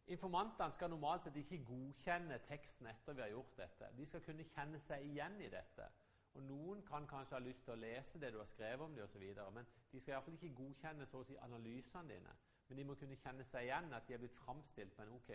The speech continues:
måte. Men det er ikke normalt å sende teksten til alle du har intervjuet i ettertid. Eh, det er ikke det vanlige.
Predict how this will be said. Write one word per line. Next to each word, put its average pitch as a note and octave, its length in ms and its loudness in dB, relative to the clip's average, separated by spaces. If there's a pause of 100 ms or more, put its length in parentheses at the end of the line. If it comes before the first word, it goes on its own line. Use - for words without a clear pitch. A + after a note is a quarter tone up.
måte. G2+ 420 -4 (640)
Men B2+ 100 -6
det C#3+ 60 0
er C3+ 40 -6
ikke E3+ 140 -2
normalt D3 580 4
å B2+ 80 -2
sende A#2+ 440 -2
teksten A#2+ 480 -8
til G2 100 -4
alle G#2+ 240 -2
du G#2+ 80 -2
har F#2+ 80 -2
intervjuet F#2+ 480 -4
i - 60 0
ettertid. - 480 -12 (420)
Eh, F2 320 -4 (400)
det G#2+ 80 -8
er G2 80 -8
ikke A#2 140 -8
det G2 60 -10
vanlige. F2+ 380 -6